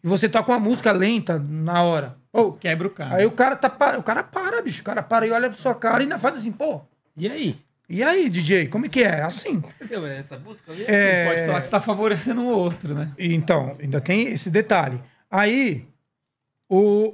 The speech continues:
Speaker 1: o, o, é uma responsabilidade violenta. O, de, o Nico, que tá aqui no, no,
Speaker 2: É
Speaker 1: o
Speaker 2: um
Speaker 1: Nico,
Speaker 2: maestro, né?
Speaker 1: o Nico e o
Speaker 2: Esse
Speaker 1: Gimmicks
Speaker 2: cara de
Speaker 1: tam-, o Nico, o Gimmicks também tocam em,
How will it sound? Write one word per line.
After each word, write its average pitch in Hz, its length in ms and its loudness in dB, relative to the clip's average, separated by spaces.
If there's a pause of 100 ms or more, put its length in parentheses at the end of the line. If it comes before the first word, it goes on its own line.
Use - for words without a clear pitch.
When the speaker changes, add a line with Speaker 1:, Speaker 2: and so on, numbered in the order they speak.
Speaker 1:
o, 175 1160 2 (840)
o, 175 400 2
é 180 100 -2
uma 190 140 0
responsabilidade 196 1000 0
violenta. 208 420 0
O, 233 80 -4
de, 220 160 -2
o 202 260 0
Nico, 190 380 -2
que 160 160 -2
tá 170 160 -2
aqui 156 180 -2
no, 151 220 2 (480)
no, 156 640 4
Speaker 2:
É - 60 0
Speaker 1:
o 175 40 2
Speaker 2:
um 170 40 2
Speaker 1:
Nico, 170 120 2
Speaker 2:
maestro, 208 540 -2
né? 196 220 -4
Speaker 1:
o 185 100 2
Nico 190 460 2
e 180 100 0
o 175 100 2
Speaker 2:
Esse 135 120 -2
Speaker 1:
Gimmicks 311 220 0
Speaker 2:
cara 175 100 0
de 160 140 -6
Speaker 1:
tam-, 226 280 2
o 190 140 0
Nico, 190 320 0
o 160 40 0
Gimmicks 202 280 -2
também 294 220 -2
tocam 208 360 2
em, 175 100 -2